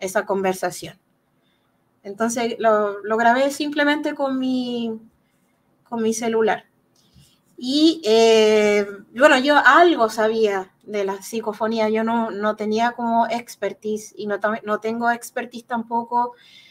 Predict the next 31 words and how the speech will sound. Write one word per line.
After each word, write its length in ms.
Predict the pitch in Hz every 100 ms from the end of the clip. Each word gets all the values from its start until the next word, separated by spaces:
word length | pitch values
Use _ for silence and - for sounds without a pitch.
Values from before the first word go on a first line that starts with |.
| _ _ -
en 240 | 208 202
los 160 | 196 190
sonidos, 540 | 214 262 - - - _ _ _
¿ya? 360 | 208 190 208 208
O 40 |
sea, 220 | - 208 190 - 196
mi 140 | 208
pareja 380 | 208 202 262 254
sabe 200 | 262 247
harto 320 | 240 254 254
de 80 | 262
ese 160 | 277 262
<laughs> 120 | -
tema, 300 | 285 277 285
pues 160 | 226 220
siempre 300 | 247 262 254
conversamos 600 | 247 240 233 262 262 262
sobre 240 | 240 247
eso, 200 | 294 233
pero, 300 | 220 220 214 - - - - - _ _ _ _
pero 380 | 214 214 208 202
yo 200 | 202 277
no, 240 | 349 302
no 120 | 254 233
sabía 400 | 220 220 247 247
en 80 |
esa 220 | 247 254 247
época, 300 | 247 240 226
no 120 | 208
tenía 300 | 214 214 214
idea 560 | 208 208 220 247 262